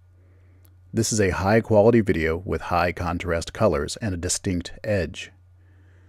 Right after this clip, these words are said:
It's fairly easy to tell when a curve starts, even without using a straight edge. The real world, however, is fuzzy.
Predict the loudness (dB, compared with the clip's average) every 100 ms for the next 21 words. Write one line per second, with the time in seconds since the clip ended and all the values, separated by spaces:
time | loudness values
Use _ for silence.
0 | _ -8 -8 8 10 10 8 6 6 6
1 | 2 4 6 6 4 -2 -2 -2 0 2
2 | 2 2 2 4 4 4 2 2 4 2
3 | 2 -4 -4 2 2 2 -4 -10 -16 -20
4 | _ _ _ _ _ _ _ _ _ _
5 | _ -8 -4 8 12 12 10 4 2 -2
6 | 0 -2 -4 -8 -12 -20 -20 _ -8 -8
7 | 4 4 4 -2 -10